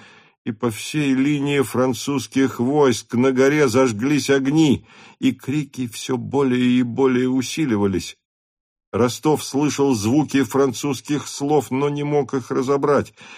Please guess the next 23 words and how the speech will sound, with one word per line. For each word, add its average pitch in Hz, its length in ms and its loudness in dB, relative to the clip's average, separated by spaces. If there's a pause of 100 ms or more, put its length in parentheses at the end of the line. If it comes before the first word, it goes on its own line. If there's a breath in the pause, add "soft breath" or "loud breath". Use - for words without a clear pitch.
(280 loud breath)
Слишком 127 400 -6
много 127 380 -2
гудело 117 420 -2
голосов, 117 540 -2 (340 loud breath)
только 131 300 -4
и 127 60 0
слышно 123 460 -6
было 117 400 -2
«а» 139 880 -4
и 101 300 -4
«р». 151 1120 -2 (1200)
«Что - 240 -4
это? 95 240 -2 (800)
Ты - 100 -6
как 110 220 -2
думаешь?» 101 420 0 (280)
обратился 123 640 0
Ростов 123 520 0
к 101 200 -16
гусару, 120 580 -2
стоявшему 127 720 0
подле 120 360 4
него. 127 420 4